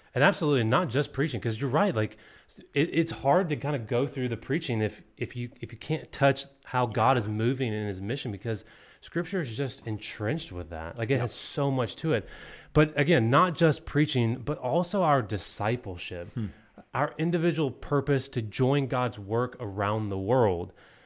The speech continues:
Speaker 1: So as our discipleship patterns reflect that, we are, I think, ultimately more faithful.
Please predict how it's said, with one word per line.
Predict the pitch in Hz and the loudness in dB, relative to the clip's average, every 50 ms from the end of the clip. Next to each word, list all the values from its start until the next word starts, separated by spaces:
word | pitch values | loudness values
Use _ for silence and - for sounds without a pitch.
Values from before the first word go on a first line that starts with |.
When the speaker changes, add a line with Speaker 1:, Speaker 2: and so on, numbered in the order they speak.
| - _ _ | -20 _ _
Speaker 1:
So | - 143 143 | 2 2 2
as | 143 135 143 156 160 147 127 | 4 6 6 6 6 6 6
our | 135 147 143 | 4 4 4
discipleship | 139 - 156 156 156 151 - 165 147 - | 4 4 4 4 4 4 -2 -4 -6 -2
patterns | - 127 139 139 135 117 - | 2 4 6 6 4 4 2
reflect | 120 104 - - - 135 147 - - | 0 -2 -2 0 2 2 2 4 2
that, | 123 113 110 104 | 0 0 0 0
we | 98 107 123 139 139 143 139 - - | -2 -2 -2 0 0 -2 -4 0 4
are, | 123 127 135 127 123 123 - - _ _ _ - | 8 8 8 8 8 4 -2 -10 _ _ _ -10
I | - | -6
think, | 147 135 - | -6 -2 0
ultimately | 117 113 127 123 - 120 113 110 104 104 104 | 2 2 2 2 0 0 0 0 0 0 0
more | 101 98 95 95 | 0 0 -2 -4
faithful. | 90 - - 101 98 - - - - - - 123 | -4 -4 -2 -2 -2 -4 -6 -12 -16 -14 -14 -18